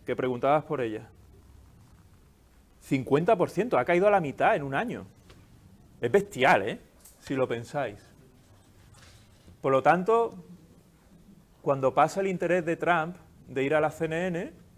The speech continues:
a buscar el público lo que dice Chris Cuomo sobre Donald Trump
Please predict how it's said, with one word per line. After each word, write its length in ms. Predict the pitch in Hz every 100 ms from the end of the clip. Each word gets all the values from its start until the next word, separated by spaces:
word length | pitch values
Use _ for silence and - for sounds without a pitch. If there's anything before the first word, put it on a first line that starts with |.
| _ - - - - - -
a 120 | - 127
buscar 500 | 123 - 147 156 -
el 180 | 131 107
público 640 | - 160 160 156 165 170
lo 200 | 151 131
que 120 | 123
dice 680 | 117 147 - 156 143 135 -
Chris 260 | - 156 -
Cuomo 400 | - 160 147 143
sobre 280 | - 135 131
Donald 320 | 131 135 135
Trump 380 | 160 170 220